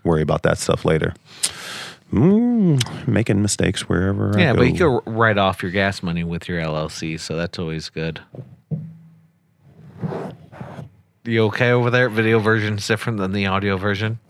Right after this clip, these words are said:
Speaker 1: No, I'm not okay. No, I'm not okay.
Speaker 2: Someone needs to go back and look at their taxes?
Speaker 1: I mean, unless, unless I just go off of, like, the credit card that I put all this stuff on,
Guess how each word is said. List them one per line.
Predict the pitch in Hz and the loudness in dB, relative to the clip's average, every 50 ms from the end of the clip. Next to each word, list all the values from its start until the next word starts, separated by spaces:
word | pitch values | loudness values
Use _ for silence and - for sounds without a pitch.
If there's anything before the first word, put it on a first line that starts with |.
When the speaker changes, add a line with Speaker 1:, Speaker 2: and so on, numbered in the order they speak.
| _ _ _ _ _ _ _ _ _ _ _ - _ _ _ _ _ _ _ _ _ | _ _ _ _ _ _ _ _ _ _ _ -20 _ _ _ _ _ _ _ _ _
Speaker 1:
No, | - 98 85 80 | -2 0 0 0
I'm | 80 80 | 0 0
not | 80 78 76 76 | 0 0 0 -2
okay. | 78 73 82 80 80 - - _ _ _ _ - - _ _ _ _ _ _ _ _ _ _ _ _ _ - - - - - - - - - - - - - - - - - - - - _ - | -2 -2 -2 -4 -4 -6 -12 _ _ _ _ -20 -20 _ _ _ _ _ _ _ _ _ _ _ _ _ -18 -16 -12 -8 -8 -8 -8 -10 -12 -14 -14 -10 -8 -8 -8 -8 -10 -14 -16 -14 _ -6
No, | - - 82 78 | -4 -2 -2 -2
I'm | 76 76 | -2 -4
not | 76 - - - | -4 -6 -6 -6
okay. | - - - - - - - - - | -8 -8 -8 -8 -8 -10 -10 -8 -4
Speaker 2:
Someone | - 123 113 104 110 | -2 0 2 2 2
needs | 107 101 95 90 - | 2 0 0 -2 -2
to | - 101 | -4 -4
go | 90 - 98 95 | -2 0 0 0
back | 92 101 101 92 - | 2 2 0 0 0
and | 104 101 | -2 -2
look | 95 92 - | -2 -4 -4
at | 104 | -4
their | 101 95 | -4 -4
taxes? | 92 - 107 104 107 107 - - 113 110 107 - - - - - _ _ _ - - - - - - _ _ _ _ _ - | -2 0 0 0 0 -2 -2 -2 -2 -2 -4 -6 -8 -14 -20 -20 _ _ _ -10 -8 -8 -10 -12 -20 _ _ _ _ _ -4
Speaker 1:
I | 95 | -2
mean, | 92 90 87 85 82 | 0 2 2 0 0
unless, | 80 82 80 87 101 101 - - - - - - - _ _ _ _ _ _ _ _ _ _ _ _ _ _ _ _ _ _ _ _ _ _ _ - | 0 0 2 2 2 2 2 0 0 -2 -4 -8 -14 _ _ _ _ _ _ _ _ _ _ _ _ _ _ _ _ _ _ _ _ _ _ _ -2
unless | 101 87 85 90 95 - | 0 2 2 2 2 2
I | - 95 | 2 2
just | 90 92 92 - - | 2 2 0 0 2
go | 98 90 | 4 4
off | 90 87 87 85 - | 4 4 2 2 0
of, | 87 82 80 78 76 - - - - - _ - | 0 0 0 -2 -4 -8 -12 -14 -16 -16 _ -6
like, | 85 80 78 78 - _ _ _ _ _ _ _ _ - - - - - | -6 -4 -4 -6 -8 _ _ _ _ _ _ _ _ -20 -20 -20 -12 -8
the | 92 92 | -6 -4
credit | - - 92 92 107 85 | 0 2 2 2 2 2
card | - 87 82 82 80 | 2 2 2 2 2
that | 82 87 82 | 2 2 2
I | 80 78 | 0 0
put | - - 82 82 | 0 0 2 2
all | 80 78 78 | 2 2 2
this | 80 80 - | 0 0 0
stuff | - 90 82 - - | 0 0 0 2 2
on, | 82 80 80 87 87 | 2 2 2 0 -2